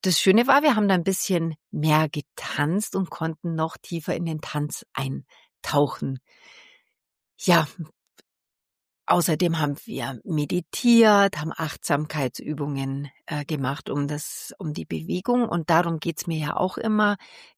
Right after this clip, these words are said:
das Zusammenspiel von Bewegung und Ruhe, von zur Ruhe kommen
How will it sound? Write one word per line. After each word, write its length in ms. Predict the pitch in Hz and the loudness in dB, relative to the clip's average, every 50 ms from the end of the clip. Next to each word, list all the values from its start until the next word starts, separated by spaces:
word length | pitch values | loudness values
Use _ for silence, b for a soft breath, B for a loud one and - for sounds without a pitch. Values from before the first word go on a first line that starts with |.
| _ _ _ | _ _ _
das 380 | - 170 160 156 151 - - - | -4 -4 -2 -2 -4 -6 -10 -6
Zusammenspiel 840 | - 165 156 147 151 185 202 208 196 - - - 196 190 190 190 175 | -4 0 2 2 2 2 0 -2 -4 -6 -2 0 2 4 4 2 0
von 500 | - - - 165 165 160 156 156 156 - _ _ _ _ _ _ _ | -2 -6 -4 -2 -2 0 -2 -2 -6 -8 _ _ _ _ _ _ _
Bewegung 800 | - 160 151 139 147 165 196 226 226 - 233 233 233 226 226 226 214 - _ _ | -6 -6 -4 0 2 4 4 4 4 4 4 4 4 4 4 0 -2 -6 _ _
und 360 | _ - 196 185 180 156 170 165 | _ -2 0 0 0 0 -2 -2
Ruhe, 400 | 170 175 175 170 156 151 156 165 - | 0 2 2 2 2 0 -2 -6 -6
von 360 | - 156 156 156 151 147 - _ | -4 -4 -2 -2 -4 -4 -8 _
zur 360 | - - - 202 220 226 220 | -12 -6 0 4 6 6 6
Ruhe 320 | 214 202 202 208 202 202 196 | 4 4 4 6 6 6 4
kommen 640 | - - - 180 175 175 175 180 180 185 175 160 | 2 -2 -2 -2 0 0 0 0 0 0 -2 -4